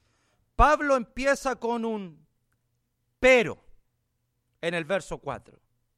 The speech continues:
Pero, pero es un contraste de lo que él ha venido diciendo.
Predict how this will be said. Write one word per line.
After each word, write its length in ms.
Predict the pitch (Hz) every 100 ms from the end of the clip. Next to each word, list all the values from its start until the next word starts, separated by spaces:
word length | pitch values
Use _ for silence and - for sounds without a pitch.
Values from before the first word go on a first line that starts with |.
| _ _ _ _ _ _ _ _ _ _ _ _ -
Pero, 420 | 254 226 131 - _ _ _ _ _ _ _ _ _ _ _ _ _
pero 320 | 226 269 285
es 140 | -
un 120 | 254 208
contraste 1080 | - 208 170 _ 240 285 233 - - 98 - _ _ _ _ _ _ _ _ _ _ _ -
de 160 | 185
lo 180 | 202 190
que 120 | 226
él 100 | 233
ha 80 | 214
venido 420 | 196 190 214 190
diciendo. 720 | 147 131 - 226 165 98 -